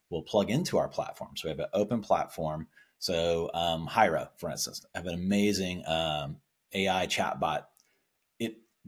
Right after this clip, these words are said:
plugs right into our platform so that you get that same experience that you might get on a website or elsewhere. Now you have it in the palm of your hand on mobile.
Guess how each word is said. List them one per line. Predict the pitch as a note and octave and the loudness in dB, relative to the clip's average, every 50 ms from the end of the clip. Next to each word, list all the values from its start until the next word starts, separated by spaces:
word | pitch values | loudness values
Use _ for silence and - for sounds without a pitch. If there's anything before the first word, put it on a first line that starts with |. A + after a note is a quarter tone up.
| F2 - _ _ _ _ _ _ | -20 -20 _ _ _ _ _ _
plugs | - A#2 A2+ G2+ G2 | 2 2 2 4 4
right | A2 G#2+ G2+ | 4 6 6
into | G2+ G2 G2 - G2+ | 4 2 2 2 2
our | F#2 E2+ | 2 2
platform | - - E2+ D2 - - - F2+ D#2 D#2+ D#2 | 2 0 -2 -2 -4 -6 -6 -6 -6 -4 -4
so | - F2 E2 | -4 -4 -4
that | E2 D2+ | -6 -6
you | C#2+ E2 D#2+ | -6 -6 -4
get | - G2+ G2+ - | -2 -2 0 0
that | F#2 E2+ - | 0 0 2
same | - G2+ G2+ F#2+ F#2+ | 2 2 2 0 0
experience | F2+ - - - G#2+ G2+ G2+ G2 - | -2 -4 -2 0 2 2 2 0 -2
that | G#2+ - - | -6 -8 -4
you | A#2 | -2
might | G2+ F#2+ F#2+ | 0 0 0
get | G#2 F#2+ | 0 -2
on | E2+ E2 | -2 -4
a | E2 | -2
website | F2 B2+ D#3 D3+ C#3+ - G2 F2 F2+ F#2 - | 0 2 2 2 2 0 2 2 2 0 0
or | - F#2 | 0 0
elsewhere. | G#2+ A2 - - F2 E2 E2+ E2 | 0 0 0 -2 -2 -2 -4 -4
Now | E2+ F2 F2+ F#2 | -4 -2 0 0
you | G2 F#2 E2+ | 0 0 0
have | F#2+ F#2 E2+ E2 | 0 0 0 -2
it | D#2+ | -4
in | C#2 E2 | -6 -8
the | E2+ | -8
palm | - F2+ E2 E2 D#2+ | -8 -6 -6 -6 -6
of | D#2+ D2 | -6 -8
your | D#2+ D2+ | -8 -8
hand | - D#2 D#2 D2+ D2+ - | -8 -8 -8 -8 -8 -8
on | - D2 D2 D#2 | -10 -10 -8 -8
mobile. | E2 F2+ E2+ C#2+ - - | -8 -8 -8 -10 -12 -16